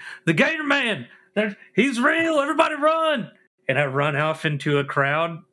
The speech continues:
and try to dive into the water without being noticed.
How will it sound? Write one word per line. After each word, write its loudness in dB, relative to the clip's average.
and -2
try 0
to -4
dive 0
into -4
the -2
water 0
without -2
being -4
noticed. -4